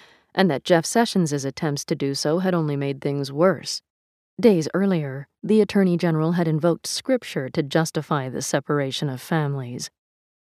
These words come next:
Nielsen and her inner circle huddled in the West Wing with John Kelly, who strongly urged her against doing the press conference. "I said, 'Look,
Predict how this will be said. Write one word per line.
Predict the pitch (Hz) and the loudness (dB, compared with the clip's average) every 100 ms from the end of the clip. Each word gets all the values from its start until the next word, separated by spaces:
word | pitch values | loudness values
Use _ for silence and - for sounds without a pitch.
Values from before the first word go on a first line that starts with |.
| _ | _
Nielsen | 196 220 226 - 202 196 | 6 8 8 6 4 4
and | 170 | 4
her | 165 185 | 4 4
inner | 185 175 | 4 4
circle | 170 170 170 180 180 | 2 2 2 2 0
huddled | 175 190 196 190 | 0 0 2 4
in | 185 | 4
the | 185 | 4
West | 165 160 - | 2 0 0
Wing | 160 160 156 | 2 2 2
with | 170 - | 0 0
John | 170 147 147 | 0 2 -2
Kelly, | - 180 151 131 156 - _ _ _ _ | -2 -2 -2 -6 -12 -16 _ _ _ _
who | 175 | 2
strongly | 143 - 170 180 175 170 | 2 2 4 6 6 6
urged | 165 175 - | 6 4 2
her | 175 | 2
against | 170 156 208 - - | 2 2 0 0 -2
doing | 160 143 139 | 0 0 -2
the | 131 | -6
press | - 156 139 | -2 -2 -2
conference. | - 175 131 - 120 - - - _ _ _ _ _ | -4 -2 -2 -6 -12 -10 -12 -14 _ _ _ _ _
"I | 190 | 0
said, | 185 170 147 - | 0 -2 -6 -6
'Look, | 143 165 110 - | 2 2 2 -6